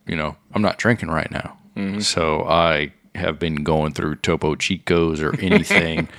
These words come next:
Speaker 2: <laughs>
Speaker 1: I was at, uh, Kelly's business partner's house the other night, and they had, like, prickly pear soda, like, carbonate. So it was, like, carbonated water, the prickly pear, and I like prickly pear, uh, beer and all that stuff. So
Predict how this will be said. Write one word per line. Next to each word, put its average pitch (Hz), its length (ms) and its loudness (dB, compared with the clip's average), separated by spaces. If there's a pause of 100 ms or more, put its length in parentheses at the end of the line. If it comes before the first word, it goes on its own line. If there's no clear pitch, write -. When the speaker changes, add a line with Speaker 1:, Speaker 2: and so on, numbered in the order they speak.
(140)
Speaker 2:
<laughs> - 240 -20
Speaker 1:
I - 100 4
was 87 140 2
at, 78 260 0
uh, 69 360 2 (360)
Kelly's 76 420 0
business - 460 0
partner's 73 380 0
house 78 280 0
the 80 100 0
other 76 220 0
night, 76 300 0 (380)
and 85 160 -4
they 76 180 4
had, 73 420 -2
like, - 300 -2
prickly 101 400 2 (240)
pear 85 720 2
soda, 85 680 2 (580)
like, 85 340 -2
carbonate. 85 440 0
So - 120 4
it - 20 8
was, 95 80 6
like, 90 160 2
carbonated 95 380 4
water, 87 320 6
the 85 200 -4 (160)
prickly 98 340 2
pear, 92 200 0
and 90 80 4
I 98 40 4
like 95 220 0
prickly 92 300 2
pear, 90 460 0
uh, 82 300 0
beer 98 440 2
and 101 100 0
all 95 160 6
that 85 140 0
stuff. 107 320 0
So 95 260 0